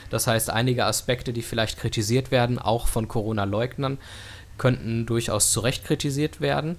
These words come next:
Es stimmt, dass an unserem Parlament vorbeigehandelt wurde und dass das für eine Demokratie dauerhaft nicht gut ist und dass wir da schnell wieder zurückkommen müssen. Das heißt aber nicht, dass das aus böser Absicht geschieht und dass wir nur unterdrückt werden sollen und dass Bill Gates irgendwelche Kinder in Stollen foltert, um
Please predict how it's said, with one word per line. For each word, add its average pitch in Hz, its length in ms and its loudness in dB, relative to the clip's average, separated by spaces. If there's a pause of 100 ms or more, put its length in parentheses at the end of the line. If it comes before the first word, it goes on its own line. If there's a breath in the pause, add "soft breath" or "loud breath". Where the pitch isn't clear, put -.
(520 loud breath)
Es - 180 0
stimmt, - 500 0
dass 151 200 2
an 131 120 0
unserem 131 260 2
Parlament 131 440 2
vorbeigehandelt 131 800 0
wurde 135 220 4
und 123 160 0
dass 120 120 0
das 131 180 0
für 123 200 2
eine 117 160 2
Demokratie 120 600 0
dauerhaft 123 520 0
nicht 123 160 -2
gut 131 220 -2
ist - 280 0
und 110 180 -6
dass 113 180 -4
wir 123 80 0
da 113 100 0
schnell 117 260 -2
wieder 117 200 -4
zurückkommen 123 540 -2
müssen. 135 340 0 (580 loud breath)
Das - 160 -4
heißt 120 240 2
aber 107 160 2
nicht, 127 440 0
dass 113 180 0
das 113 220 0
aus 110 280 -2
böser 127 340 6
Absicht - 340 -2
geschieht 120 380 -2
und 110 180 -2
dass 113 220 0
wir 113 100 2
nur 113 160 2
unterdrückt 110 540 -2
werden 110 260 2
sollen 107 400 2
und 104 160 -4
dass - 240 -2
Bill 110 240 -2
Gates 107 300 -2
irgendwelche 104 360 -6
Kinder 104 420 -4
in 101 320 -4
Stollen 104 640 -2
foltert, 104 680 -2
um 95 320 -8